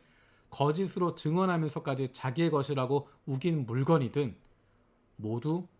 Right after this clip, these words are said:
물어내야 한다. 이 모든 것을 모자람 없이 다 갚아야 할 뿐 아니라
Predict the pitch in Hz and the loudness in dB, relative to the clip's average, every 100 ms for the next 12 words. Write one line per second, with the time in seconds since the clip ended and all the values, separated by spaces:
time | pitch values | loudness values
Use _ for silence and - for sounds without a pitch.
0 | _ _ _ 95 113 113 95 92 82 92 | _ _ _ -8 -4 -2 -4 -10 -14 -18
1 | 85 - _ _ _ _ _ _ _ _ | -20 -20 _ _ _ _ _ _ _ _
2 | _ _ 165 170 156 180 185 165 147 190 | _ _ 4 4 6 4 4 0 0 0
3 | 196 220 - _ _ _ _ _ _ _ | -2 -4 -18 _ _ _ _ _ _ _
4 | 113 135 151 190 190 156 131 143 131 - | -2 0 4 4 4 0 -2 -6 -8 -4
5 | 160 - 185 175 151 170 139 98 98 101 | -4 -2 0 0 -2 -6 -6 -6 -8 -8